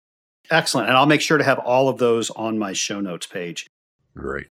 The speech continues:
Speaker 1: Well, I hope my audience enjoyed this. I know I did. I've got about f-,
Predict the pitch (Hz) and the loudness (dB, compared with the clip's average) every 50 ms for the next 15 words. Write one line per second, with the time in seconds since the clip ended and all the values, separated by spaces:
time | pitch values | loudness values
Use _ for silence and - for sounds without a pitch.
0 | _ - 143 175 196 190 - - 147 151 151 143 - 202 262 294 220 214 185 156 | _ 2 4 6 6 6 4 4 4 4 4 4 4 4 4 6 6 4 4 6
1 | 131 160 185 185 170 143 127 - - 127 107 - 127 120 117 110 117 107 139 135 | 6 6 6 6 6 4 4 2 2 0 0 2 4 4 4 4 4 4 4 4
2 | 139 175 196 151 127 143 151 147 131 113 113 104 107 113 123 131 127 156 143 143 | 6 6 6 6 6 6 6 4 4 4 4 4 6 4 4 4 4 4 4 4
3 | 135 131 120 104 - - - | 4 4 2 2 -2 -8 -16